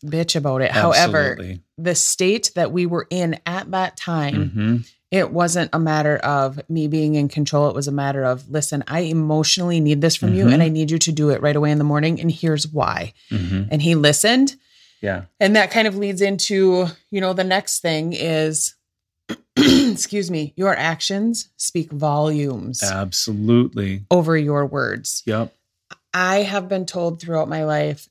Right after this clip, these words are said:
Speaker 1: so many things by people that absolutely just epically failed.
Speaker 2: Mm-hmm.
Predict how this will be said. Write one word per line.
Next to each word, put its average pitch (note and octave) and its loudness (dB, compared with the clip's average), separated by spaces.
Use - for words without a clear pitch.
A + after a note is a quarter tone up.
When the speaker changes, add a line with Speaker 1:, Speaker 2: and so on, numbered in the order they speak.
Speaker 1:
so - 0
many F3+ 0
things C#3 -2
by E3 2
people C#3+ -2
that D3+ 0
absolutely D3+ -4
just C#3+ -6
epically C3+ -8
failed. B2+ -10
Speaker 2:
Mm-hmm. G2+ -8